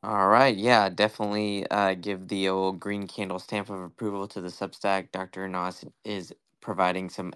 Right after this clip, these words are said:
excellent, excellent research. So be sure to check him out. And if you're not already, give him a follow. And, uh, yeah, Doctor Anas and David, thank you so much for your time tonight. And thank you, everybody, for your questions.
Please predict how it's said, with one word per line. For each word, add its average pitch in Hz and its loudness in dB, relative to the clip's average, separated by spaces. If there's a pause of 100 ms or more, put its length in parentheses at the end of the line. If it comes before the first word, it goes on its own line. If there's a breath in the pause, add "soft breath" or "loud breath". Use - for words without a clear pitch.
excellent, 110 0
excellent 104 -2
research. 101 -4 (380 loud breath)
So - -2
be 110 4
sure 113 2
to 98 0
check 107 -2
him 101 0
out. 95 4
And 104 -4
if 95 -4
you're 104 2
not 101 8
already, 98 2
give 92 0
him 95 -2
a 85 0
follow. 104 6 (460 loud breath)
And, 90 0
uh, 95 4
yeah, 92 0
Doctor 95 0
Anas 95 0 (160)
and 90 -2
David, 101 0
thank 92 -4
you 95 -10
so 98 -6
much 95 -2
for - -6
your 87 -2
time 95 -2
tonight. 104 0
And 92 -4
thank 92 -4
you, 85 0
everybody, 95 0
for 92 0
your 90 0
questions. - -8